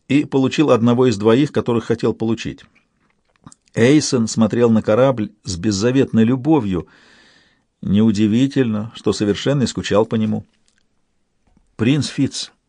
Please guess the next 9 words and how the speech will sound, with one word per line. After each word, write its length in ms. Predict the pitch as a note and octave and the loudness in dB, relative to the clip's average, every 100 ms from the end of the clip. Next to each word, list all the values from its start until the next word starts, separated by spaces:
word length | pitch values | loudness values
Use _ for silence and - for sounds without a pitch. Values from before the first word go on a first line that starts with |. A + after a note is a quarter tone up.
| _ _ | _ _
тихо!" 480 | - - F3 - G2+ | -8 -4 -4 -6 -8
шепнул 360 | - - A2+ G2+ | -8 -4 -2 0
я 100 | G2 | 0
Перу. 340 | G2+ E2+ E2 _ _ _ _ _ _ _ _ _ _ _ | -2 -2 -6 _ _ _ _ _ _ _ _ _ _ _
"Я 200 | F#2 B2+ | 0 6
не 100 | D3 | 8
мог 260 | E3 F3 D#3+ | 8 6 2
отвести 460 | C3+ C#3+ C#3 - | 0 2 0 0
глаз 420 | B2+ C3+ F3+ D#3+ | 0 2 2 0